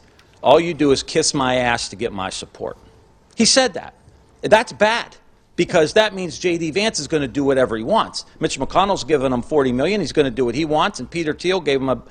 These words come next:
fifteen million. He's gonna do what he wants. And here's the thing that's most troubling about this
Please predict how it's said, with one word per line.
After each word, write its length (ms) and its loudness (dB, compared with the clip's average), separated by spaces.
fifteen 440 -2
million. 160 0
He's 100 -4
gonna 180 0
do 180 0
what 120 0
he 160 -2
wants. 400 -6
And 100 -2
here's 240 2
the 100 -2
thing 320 -2
that's 200 -8
most 340 2
troubling 420 0
about 300 -8
this 300 -10